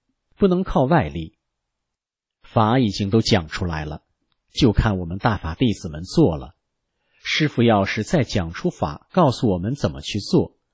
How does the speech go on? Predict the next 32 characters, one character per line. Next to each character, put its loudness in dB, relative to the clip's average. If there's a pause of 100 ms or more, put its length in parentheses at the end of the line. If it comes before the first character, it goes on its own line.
(120)
那 0
就 -6
不 -10
是 -4
修 -2
了， -6 (480)
那 -2
还 -2
是 -2
正 0
法 -10
吗？ -12 (1120)
师 2
父 -2
是 0
用 2
无 0
量 2
的 -6
慈 -8
悲 2
再 2
一 0
次 -6
救 0
赎 -4
我 -2
们 -10
大 0
法 -8
弟 -6
子， -14